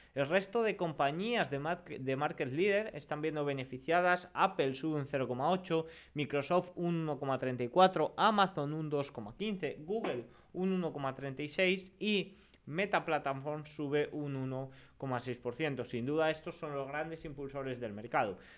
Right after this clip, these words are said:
La noticia más importante del día que está provocando movimientos en los activos son estos rumores, filtraciones alrededor del precio del petróleo. Está cayendo un cuatro coma setenta y seis por ciento en el día de hoy, después de que Bloomberg publicara un informe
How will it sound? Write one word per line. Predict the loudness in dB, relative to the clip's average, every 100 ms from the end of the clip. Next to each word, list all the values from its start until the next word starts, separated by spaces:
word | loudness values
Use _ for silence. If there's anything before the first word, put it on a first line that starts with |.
| 4
La | 4
noticia | 4 0 -2 0 2 4
más | 4 0 -2
importante | -2 0 0 2 4
del | 4 4
día | 2 4 4
que | 2
está | -4 -4
provocando | -2 -2 0 0 0 -4
movimientos | -6 -6 -8 -10 -10
en | -8
los | -4
activos | -4 -4 -4 -2 -2 -6 -20 -16
son | -2 0
estos | 2 4 4
rumores, | 4 2 2 4 2 0
filtraciones | -2 0 -2 -2 -4 -4 -6 -10 -10 -2
alrededor | -2 0 0 0 0
del | -2 -2
precio | -4 -4 -2 -4 -4 -18 -8
del | -2 0
petróleo. | -2 2 4 4 2
Está | 0 0
cayendo | 2 2 -2
un | -4 -6
cuatro | 2 4 4 0
coma | -2 -4
setenta | -4 -6 -8 -8
y | -8
seis | -10 -8
por | -10
ciento | -8 -8 -6
en | -6
el |
día | -2 -2
de | -2
hoy, | -2 -6 -10 -20 -4
después | -2 0 0 2
de | 0
que | 0 0
Bloomberg | 0 0 0 0 0 0
publicara | -2 0 -4 0 0 0
un | -4
informe | -6 -6 -8 -6 -10